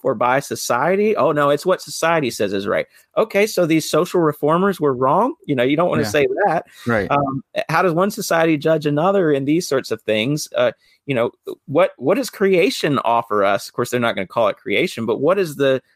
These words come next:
Speaker 1: um, the natural order, the natural realm tell us about morality? Sure, it is the case that it is, it exists, it's there,
Speaker 2: Yeah.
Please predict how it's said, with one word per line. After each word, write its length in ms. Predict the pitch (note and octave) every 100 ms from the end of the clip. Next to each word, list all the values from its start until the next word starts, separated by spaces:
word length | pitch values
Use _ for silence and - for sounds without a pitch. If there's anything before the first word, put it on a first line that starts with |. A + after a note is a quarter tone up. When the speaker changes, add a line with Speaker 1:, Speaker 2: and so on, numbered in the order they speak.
| _ _
Speaker 1:
um, 320 | A2+ A2+ A#2+ - _ _ _ _ _
the 120 | C#3
natural 480 | C3+ C3 D3+ - C#3+
order, 320 | - C#3+ D3+
the 100 | B2
natural 440 | B2+ C3 C#3+ B2+ A2
realm 480 | A2+ D3 F#3+ G2+ G2
tell 240 | - D3
us 120 | C3
about 300 | A#2+ A#2 A#2 -
morality? 880 | A#2 G2 F2 - - - - F2+ A2+
Sure, 440 | - - A#3 A#3 D#3
it 100 | D#3
is 220 | D#3+ F3+ D#3
the 80 |
case 320 | C#3+ D#3 D#3 -
that 220 | B2+ -
it 140 | C#3+ B2+
is, 440 | C3+ G3 D#3+ F3+
it 100 | A2+
exists, 540 | A#2+ G#2 B2 G3+ - -
it's 140 | G#2+
there, 440 | A#2+ C#3 G#3 F3+ -
Speaker 2:
Yeah. 80 | -